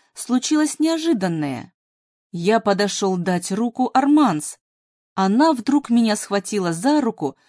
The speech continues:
да с такой силой, что я чуть не вскрикнул, и потом разом бросилась мне на шею,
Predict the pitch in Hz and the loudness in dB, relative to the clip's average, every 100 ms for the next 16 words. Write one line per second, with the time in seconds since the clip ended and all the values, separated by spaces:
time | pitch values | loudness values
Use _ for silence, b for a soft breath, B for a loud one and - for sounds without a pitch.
0 | _ 165 226 - 285 294 240 - - 320 | _ -4 -4 0 0 2 0 0 0 2
1 | 285 208 - 208 208 - 294 302 311 - | 2 2 0 0 0 0 0 2 2 -2
2 | 349 339 - 165 135 _ _ _ _ _ | 0 0 0 -4 -6 _ _ _ _ _
3 | 226 254 247 254 247 262 247 214 220 233 | -2 0 0 2 4 4 2 2 0 0
4 | 247 - 190 185 202 220 180 175 - 330 | 0 0 -2 -2 -2 -2 -2 -4 -2 0
5 | 311 175 | 0 0